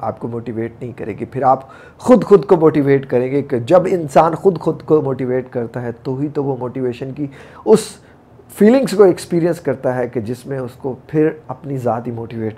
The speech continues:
कर रही होती है। थोड़ा सा वक्त सुबह शाम लाजमन निकालें कि आप जब उठें, नमाज़ पढ़ें, तो आप आंखें बंद करके अपने उस गोल को महसूस करें,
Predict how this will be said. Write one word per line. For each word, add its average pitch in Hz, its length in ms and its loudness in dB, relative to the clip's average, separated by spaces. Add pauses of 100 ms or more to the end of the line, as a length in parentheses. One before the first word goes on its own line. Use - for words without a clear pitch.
कर 107 140 -8
रही 87 180 -8
होती - 260 -14
है। - 100 -16 (160)
थोड़ा 208 260 12
सा 214 160 4
वक्त 151 360 2 (680)
सुबह 175 500 6 (280)
शाम 131 420 0 (460)
लाजमन 170 520 6
निकालें 117 420 0 (360)
कि - 80 -6 (100)
आप 160 280 10
जब 170 220 6 (140)
उठें, 185 380 4 (220)
नमाज़ 139 460 4
पढ़ें, 147 300 2 (500)
तो - 180 -4
आप 165 320 6
आंखें 151 380 2
बंद 147 240 0
करके 143 480 -2
अपने 160 320 -6
उस 165 180 -4
गोल 151 420 8
को 185 120 6
महसूस 135 500 0
करें, - 260 -14